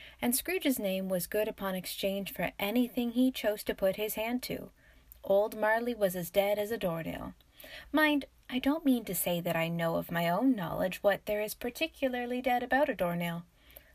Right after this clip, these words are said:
I might have been inclined myself to regard a coffin nail as the deadest piece of ironmongery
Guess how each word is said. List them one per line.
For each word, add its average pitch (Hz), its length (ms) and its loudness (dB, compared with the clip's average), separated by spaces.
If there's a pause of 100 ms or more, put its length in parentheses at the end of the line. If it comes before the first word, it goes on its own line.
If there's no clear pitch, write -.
(120)
I 190 60 -4
might 175 200 0
have 175 120 -2
been 175 100 0
inclined 175 540 -4
myself - 760 -2 (360)
to 254 100 -4
regard 214 340 0
a 190 40 -6
coffin 240 540 -6
nail 220 220 -4
as 196 140 -4
the 185 200 -8 (200)
deadest 240 500 0
piece - 380 -4
of 175 260 -2
ironmongery 180 960 -4